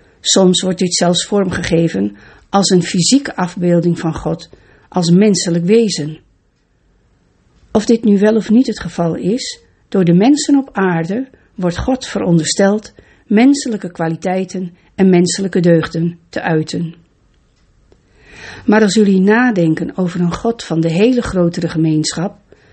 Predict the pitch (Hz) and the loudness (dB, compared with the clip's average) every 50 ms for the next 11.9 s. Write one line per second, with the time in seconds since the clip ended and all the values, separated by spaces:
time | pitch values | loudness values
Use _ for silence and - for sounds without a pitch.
0 | _ _ _ _ _ - - 196 180 180 165 202 233 233 - - - - 175 170 | _ _ _ _ _ -6 0 2 2 4 4 2 2 0 0 -2 -2 0 -2 0
1 | 170 170 - - 165 151 151 151 147 - - 151 170 - _ - - - - - | -2 -4 -6 -6 -6 -4 -6 -6 -8 -10 -12 -12 -14 -14 _ -20 -20 -20 -14 -4
2 | - 202 196 170 220 233 - - 214 262 294 277 233 180 - - - 160 147 147 | -2 0 0 2 0 -2 0 2 2 2 4 2 0 -2 -4 -6 -6 -6 -6 -6
3 | 156 147 - - 147 143 139 139 139 - - 160 175 - - - - - - - | -6 -8 -8 -8 -8 -10 -10 -10 -10 -10 -10 -10 -10 -12 -12 -16 -18 -20 -20 -20
4 | _ - - - _ - 214 - - 190 180 180 - 240 247 262 277 220 208 208 | _ -20 -20 -10 _ -2 0 2 4 2 2 2 2 2 2 2 2 0 -2 -2
5 | 196 190 185 175 170 175 202 214 - - 208 196 170 - 165 165 165 165 175 214 | -2 -2 0 0 0 0 -2 -2 -4 -4 -4 -6 -6 -4 -2 -2 0 0 0 0
6 | 254 - - 175 165 - - - 151 143 - - 156 165 165 - - _ - - | 0 -2 -2 -4 -4 -4 -6 -6 -8 -8 -6 -6 -8 -8 -8 -12 -16 _ -20 -20
7 | - - - - 220 208 185 165 208 233 247 294 311 - 247 247 247 240 233 202 | -20 -14 -4 0 0 2 4 4 4 4 4 2 0 0 -2 0 0 0 0 -2
8 | 175 170 - - 180 - 160 160 160 156 160 160 170 170 196 226 233 190 180 170 | -2 -4 -6 -6 -6 -4 -2 -2 -2 -2 -2 -2 0 2 2 2 2 2 -2 -4
9 | - - _ _ _ _ _ - - _ _ - 180 175 185 180 180 175 - - | -6 -8 _ _ _ _ _ -20 -20 _ _ -4 -2 0 0 2 0 0 0 0
10 | 185 180 175 180 175 - 202 208 214 233 220 - 185 180 165 170 - - 110 - | 0 0 0 -2 -2 0 2 4 4 2 2 0 0 0 0 0 -2 -4 -8 -8
11 | _ - 180 185 175 170 156 165 170 185 208 220 214 208 170 156 156 165 | _ 0 0 2 2 0 0 0 0 2 2 0 0 -2 -4 -4 -4 -6